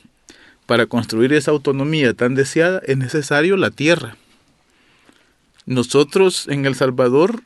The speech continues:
desapareció en mil ochocientos ochenta y uno las tierras comunales y las ejidales, ¿verdad? Y en mil novecientos treinta y dos es el último despojo de esa madre tierra. Entonces, no existe un territorio. ¿Qué reclamamos entonces?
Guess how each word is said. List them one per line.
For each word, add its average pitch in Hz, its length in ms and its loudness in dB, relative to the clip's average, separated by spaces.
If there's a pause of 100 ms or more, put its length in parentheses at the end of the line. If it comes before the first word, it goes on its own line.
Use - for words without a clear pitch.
desapareció 131 720 -2
en 170 100 0
mil 165 140 -4
ochocientos 143 500 -4
ochenta 147 340 -4
y 147 60 2
uno 180 160 -2
las 143 160 -4
tierras 131 500 -2
comunales 143 680 -2 (420)
y 117 80 -2
las 104 200 -2
ejidales, 95 560 0
¿verdad? - 180 -20 (280)
Y 113 100 -2
en 113 80 0
mil 123 160 4
novecientos 143 380 -2
treinta 151 240 -2
y 139 80 0
dos 175 280 -2 (320)
es 131 160 -2
el 131 120 4
último 143 440 2
despojo 135 560 0
de 117 60 2
esa 120 160 -4
madre 107 320 0
tierra. 156 320 0
Entonces, 127 520 -4 (720)
no 127 160 0
existe 165 380 -2
un 143 60 -6
territorio. 110 580 -4 (380)
¿Qué 156 120 2
reclamamos 151 600 -2
entonces? 143 460 -6